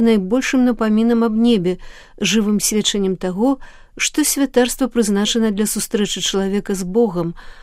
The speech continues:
якая адбываецца перш за ўсё праз цэлебрацыю сакраментаў у адкрыцці гэтай містычнай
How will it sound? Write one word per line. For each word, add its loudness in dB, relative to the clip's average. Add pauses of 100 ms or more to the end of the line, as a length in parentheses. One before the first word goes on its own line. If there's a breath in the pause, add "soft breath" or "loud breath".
(220 loud breath)
якая 2
адбываецца 2
перш 0
за 4
ўсё 0
праз 0
цэлебрацыю -2
сакраментаў 0 (420 loud breath)
у 0 (120)
адкрыцці 0
гэтай 0
містычнай 0